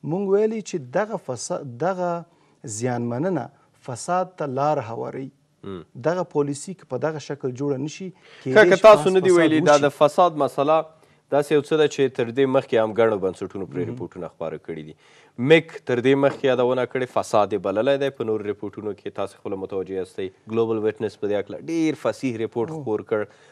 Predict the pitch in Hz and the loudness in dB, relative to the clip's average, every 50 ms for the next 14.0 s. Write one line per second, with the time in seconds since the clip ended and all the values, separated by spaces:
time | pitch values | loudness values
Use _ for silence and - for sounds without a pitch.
0 | _ _ 104 104 101 98 92 - 110 107 98 - 113 110 113 113 104 120 127 - | _ _ 2 4 4 2 0 -2 -4 -6 -2 0 2 2 2 2 2 0 -2 -2
1 | - 113 101 92 - - 131 120 113 - - 95 85 76 - - - 90 87 - | -2 -2 -2 -2 0 2 4 4 4 2 -4 -8 -8 -8 -10 -12 -12 -14 -14 -14
2 | - - - 143 131 113 - - - 185 214 - 277 277 - 269 226 220 208 208 | -16 -14 -14 -12 -12 -12 0 6 8 8 8 8 6 4 4 6 6 6 6 6
3 | - 170 165 156 - 175 170 208 202 180 185 196 190 202 170 160 156 156 175 165 | 4 4 4 4 6 4 4 4 6 4 4 2 4 4 4 4 2 2 -2 -10
4 | - 160 - 175 170 165 160 160 160 143 123 135 123 117 113 110 101 113 113 135 | -8 -2 0 2 2 2 2 0 -2 0 0 0 0 0 0 -2 -2 0 2 4
5 | 156 156 - - 120 92 101 101 - - 101 - - 104 95 95 95 95 - 131 | 4 4 2 0 2 2 2 2 2 0 -4 -6 -4 -2 -2 -2 -2 -4 -4 -6
6 | 143 131 110 117 - - 131 120 120 123 117 117 - 135 135 143 147 147 147 143 | -6 -6 -6 -8 -10 -14 -16 -16 -16 -16 -14 -6 -2 0 2 4 4 4 6 4
7 | 143 139 135 120 104 - - 101 92 95 107 120 117 101 98 110 135 139 139 131 | 4 4 2 0 -2 -2 -2 -2 -2 -2 -2 -2 -4 -4 -4 -2 0 0 0 0
8 | 127 113 101 92 90 90 110 113 110 104 98 95 92 85 92 92 90 95 107 104 | 0 -2 -2 -2 0 0 0 0 0 -2 -2 -2 -4 -4 -2 -2 0 0 -2 -2
9 | - - 95 - - 107 101 92 - - 76 76 - _ _ _ - 95 98 104 | -4 -8 -8 -6 -4 -4 -4 -4 -6 -8 -12 -12 -14 _ _ _ -8 -4 -4 -2
10 | 104 101 101 95 110 113 139 139 123 117 117 107 113 92 - 98 90 90 - - | -2 -2 -4 -4 0 2 2 2 2 0 -2 -2 -2 -2 -2 -2 -2 -2 -2 0
11 | 120 117 - - 117 117 143 233 269 - 233 160 123 107 92 85 95 90 95 92 | 0 0 0 0 0 2 2 2 0 -2 -2 0 0 0 0 -2 -4 -4 -2 -2
12 | 90 92 90 113 120 131 131 127 123 117 113 110 101 95 95 92 92 92 113 113 | -2 -2 -2 -4 -4 -2 -2 0 0 0 0 0 -2 -2 -2 -4 -2 -2 -2 -2
13 | 110 - 117 107 - 120 120 131 139 147 - - 123 - - 104 98 85 - | -2 -4 -8 -2 0 2 2 2 0 -6 -8 -10 -8 -6 -4 -4 -4 -6 -8